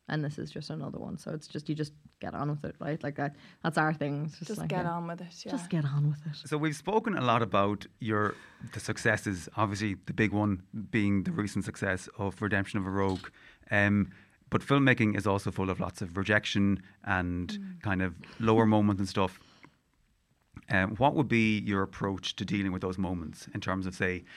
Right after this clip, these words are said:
Speaker 3: maybe it's a, a funding application that doesn't go well, or, um, you know, things
Speaker 1: Yeah.
Speaker 3: not working out the way you'd hope on particular projects or productions?
Speaker 1: Um, I
Speaker 2: Oh,
Speaker 1: think
Speaker 2: oh,
Speaker 1: our,
Speaker 2: our
Speaker 1: oh,
Speaker 2: answer's
Speaker 1: yeah.
Speaker 2: gonna be different.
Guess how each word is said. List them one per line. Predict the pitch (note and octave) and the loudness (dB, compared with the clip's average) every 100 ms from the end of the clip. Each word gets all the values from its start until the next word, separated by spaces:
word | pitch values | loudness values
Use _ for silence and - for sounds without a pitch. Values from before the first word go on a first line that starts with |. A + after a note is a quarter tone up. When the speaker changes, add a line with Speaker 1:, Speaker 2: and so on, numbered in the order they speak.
| - | -10
Speaker 3:
maybe | G2 F#2+ F2+ | -8 -4 -6
it's | G2+ | -6
a, | G2 - - - _ | -12 -14 -20 -20 _
a | - | -6
funding | - A2+ G#2+ | 0 2 2
application | G#2 G#2 G#2 G2 G2+ F#2 | 0 0 0 2 0 0
that | F2+ F#2 - | -2 -8 -4
doesn't | G2 G2 | -2 0
go | D3 E3 | 0 0
well, | G2 F#2+ F#2+ G2 - | 4 4 4 0 -2
or, | F#2+ F#2 F#2 F#2+ F#2+ F2+ | -2 0 0 0 0 -2
um, | F#2 F#2 F#2 F2+ - - | -2 -2 -2 -4 -10 -8
you | G#2 | -2
know, | F#2+ | -2
things | G2 G2+ G2 | 0 0 2
Speaker 1:
Yeah. | F#2+ | 2
Speaker 3:
not | |
working | F#2+ F#2 | 2 0
out | F#2+ | 0
the | F#2+ | -2
way | F#2+ | -2
you'd | F#2+ F#2 | -2 -2
hope | F#2 F2+ - | -4 -6 -6
on | F#2 F2 | -6 -6
particular | F2 F2+ - F#2+ - _ | -6 -8 -8 -10 -12 _
projects | - F2+ D3+ - | -8 -6 -6 -8
or | |
productions? | G2 F#2+ F#2 F#2+ F#2 | -6 -6 -4 -4 -4
Speaker 1:
Um, | - F3+ G3 E3 E3 | -2 0 0 0 0
I | G3 | 0
Speaker 2:
Oh, | - | 4
Speaker 1:
think | B3 B3 | 2 4
Speaker 2:
oh, | |
Speaker 1:
our, | E3+ E3+ - | 2 2 0
Speaker 2:
our | - | 2
Speaker 1:
oh, | |
Speaker 2:
answer's | G3 G3+ | 4 4
Speaker 1:
yeah. | - | 4
Speaker 2:
gonna | C4+ | 2
be | A#3 | 2
different. | F3 E3 D3+ | 0 -4 -6